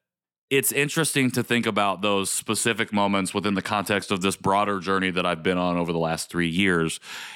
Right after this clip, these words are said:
And I hopefully you'll see after this, at the end of this episode, how those things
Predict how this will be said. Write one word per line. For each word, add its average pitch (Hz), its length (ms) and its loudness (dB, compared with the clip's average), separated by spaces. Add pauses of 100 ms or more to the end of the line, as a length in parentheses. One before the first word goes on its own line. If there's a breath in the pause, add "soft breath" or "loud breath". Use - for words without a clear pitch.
(200 loud breath)
And 113 340 0
I 107 140 0
hopefully 110 800 -2 (280)
you'll 123 240 4
see 113 520 2
after 104 480 0
this, 101 200 -2 (320)
at 104 140 0
the 104 140 2
end 101 80 4
of 95 80 0
this 95 160 0
episode, 98 480 0
how 135 320 0
those 117 420 0
things 107 640 0